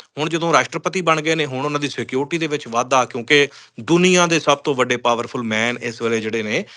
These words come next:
ਉਹ ਜ-, ਡੋਨਲਡ ਟਰੰਪ ਹੋਰੀ ਬਣ ਚੁੱਕੇ ਆ। ਸੋ ਹੁਣ ਇਹ ਚੀਜ਼ਾਂ ਇੰਪੋਸੀਬਲ ਹੈਗੀਆਂ, ਪਰ ਮੈਂ ਫਿਰ ਉੱਥੇ ਹੀ ਆਉਣਾ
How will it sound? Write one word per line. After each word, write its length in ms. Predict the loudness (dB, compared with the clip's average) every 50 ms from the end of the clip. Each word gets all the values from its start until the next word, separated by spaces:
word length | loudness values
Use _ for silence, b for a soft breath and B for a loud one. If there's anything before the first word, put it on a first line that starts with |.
| b b b b b
ਉਹ 80 | -4 -4
ਜ-, 180 | -4 -4 -4 -4
ਡੋਨਲਡ 360 | -2 0 0 0 0 0 -2
ਟਰੰਪ 220 | -2 -2 -2 -4
ਹੋਰੀ 160 | -6 -6 -6
ਬਣ 200 | -4 -4 -6 -6
ਚੁੱਕੇ 300 | -6 -10 -10 -6 -4 -4
ਆ। 80 | -4 -4 -8 b b b b
ਸੋ 160 | -2 0 0
ਹੁਣ 200 | 4 4 4 4
ਇਹ 80 | 4 2
ਚੀਜ਼ਾਂ 320 | 0 -2 0 2 2 2 2
ਇੰਪੋਸੀਬਲ 560 | -2 -4 -2 -2 -2 -2 -2 -2 -2 -2 -2
ਹੈਗੀਆਂ, 340 | -4 -6 -6 -4 -4 -4 -4 b b b b b b b
ਪਰ 140 | 4 4 4
ਮੈਂ 260 | 4 2 2 2 2
ਫਿਰ 220 | 4 4 4 4
ਉੱਥੇ 300 | 4 2 -2 0 2 2
ਹੀ 40 | 2
ਆਉਣਾ 320 | 2 2 2 2 2 2